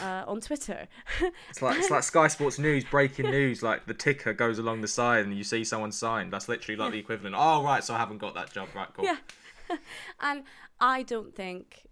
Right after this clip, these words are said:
Speaker 1: it is a lot to ask for, for a no. Especially, you know, they say, "Oh, we're so busy," but it just doesn't take that long to send an email out and be like, "I'm sorry, you've been unsuccessful." Especially after you've taken time to learn some lines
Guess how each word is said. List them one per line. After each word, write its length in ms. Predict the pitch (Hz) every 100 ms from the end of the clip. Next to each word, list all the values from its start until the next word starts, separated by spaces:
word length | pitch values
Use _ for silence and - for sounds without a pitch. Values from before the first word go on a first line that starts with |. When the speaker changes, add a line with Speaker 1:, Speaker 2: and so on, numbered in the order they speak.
| -
Speaker 1:
it 180 | 185 -
is 560 | 180 185 185 170 - - _ _ _ _ 190
a 100 | 185
lot 320 | 175 180 - -
to 160 | - -
ask 300 | - - -
for, 340 | - 180 - 190
for 240 | - 185 185
a 100 | 175
no. 280 | 170 170 160 _ - - -
Especially, 500 | - - 240 220 175
you 80 | 233
know, 100 | 220
they 140 | 208
say, 200 | 202 220
"Oh, 120 | 190 208
we're 80 | 220
so 320 | - - 262
busy," 400 | 254 262 - 202
but 200 | - 196 - - -
it 160 | 233
just 220 | 269 269
doesn't 320 | 247 226 233 226
take 180 | 220 214
that 180 | 196
long 240 | 202 202 208
to 100 | 208
send 300 | 202 202 208
an 80 | 196
email 300 | 190 190 175
out 160 | 170 165
and 80 | 190
be 60 |
like, 140 | 180 180
"I'm 80 |
sorry, 280 | 170 175 170
you've 120 | 175 -
been 160 | 170
unsuccessful." 840 | 165 170 - 185 - 180 - 175 170 _ -
Especially 520 | 226 - 254 240 240
after 220 | 214 208
you've 260 | 226 208 214
taken 480 | - 202 208 202 202
time 520 | - 180 175 175 175 -
to 300 | - 175 175 - _
learn 280 | 202 196 190
some 220 | 202 190 185
lines 520 | 175 170 175 170